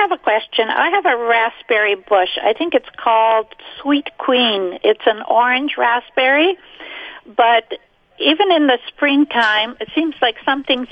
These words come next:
eating the leaves off it. Like they are, they look like a screen after they're finished.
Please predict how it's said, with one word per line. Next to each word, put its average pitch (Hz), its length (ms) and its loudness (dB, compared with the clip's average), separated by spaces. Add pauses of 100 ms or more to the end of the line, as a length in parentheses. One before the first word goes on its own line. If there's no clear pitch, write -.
eating 240 380 0
the 220 200 2
leaves 247 380 0
off 262 320 0
it. 311 320 0
Like 240 320 -2
they 233 380 2
are, 214 320 0 (440)
they 269 120 0
look 302 200 0
like 269 220 0
a 247 60 0 (100)
screen 220 480 0 (140)
after 214 400 0
they're 208 260 0
finished. 185 400 -2